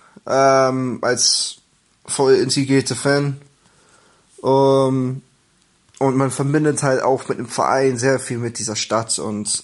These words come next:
ähm, allein schon, weil meine Wurzeln ja aus Liverpool stammen, ich, äh, mich auch als Scouse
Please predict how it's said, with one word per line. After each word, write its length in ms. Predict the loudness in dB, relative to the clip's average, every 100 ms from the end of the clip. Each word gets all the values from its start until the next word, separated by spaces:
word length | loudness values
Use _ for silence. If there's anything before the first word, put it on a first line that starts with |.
| -6
ähm, 420 | -6 -4 -6 -6
allein 280 | -4 -2 -2
schon, 320 | -2 -4 -4
weil 140 | -4 -2
meine 320 | -2 -4 -4
Wurzeln 440 | -4 -2 -4 -2
ja 160 | 0 0
aus 200 | 0 0
Liverpool 400 | -2 -4 -6 -8
stammen, 440 | -4 -2 -2 -4 -10 -20 -20 -20 -20 -4
ich, 440 | -2 0 -2 -4
äh, 200 | 0 0
mich 200 | 0 -2
auch 160 | -2 -2
als 380 | -2 -2 -2 0
Scouse 420 | 0 0 0